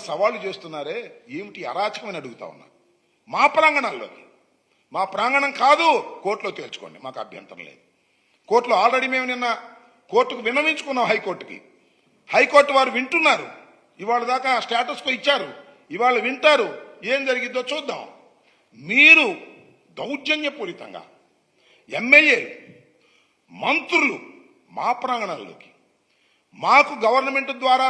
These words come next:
సంక్రమించినటువంటి, చట్ట ప్రకారంగా సంక్రమించబడినటువంటి స్థలాల్లో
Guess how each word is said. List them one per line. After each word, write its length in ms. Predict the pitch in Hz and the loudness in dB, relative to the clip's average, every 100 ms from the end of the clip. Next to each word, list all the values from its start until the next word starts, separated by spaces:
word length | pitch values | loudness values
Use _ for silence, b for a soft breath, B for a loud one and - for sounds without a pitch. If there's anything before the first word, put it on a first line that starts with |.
| 247 | -2
సంక్రమించినటువంటి, 880 | 247 247 262 254 254 247 247 247 247 - | -6 -4 -6 -6 -8 -10 -8 -10 -10 -8
చట్ట 180 | 240 - 240 | -6 -6 -8
ప్రకారంగా 480 | 254 254 247 240 247 240 | -4 -2 -2 -2 -4 -4
సంక్రమించబడినటువంటి 1080 | 247 254 247 247 240 233 240 240 233 233 220 B B - | -6 -6 -6 -4 -4 -4 -6 -8 -6 -6 -6 B B -20
స్థలాల్లో 500 | - 247 285 285 285 | 0 6 8 8 6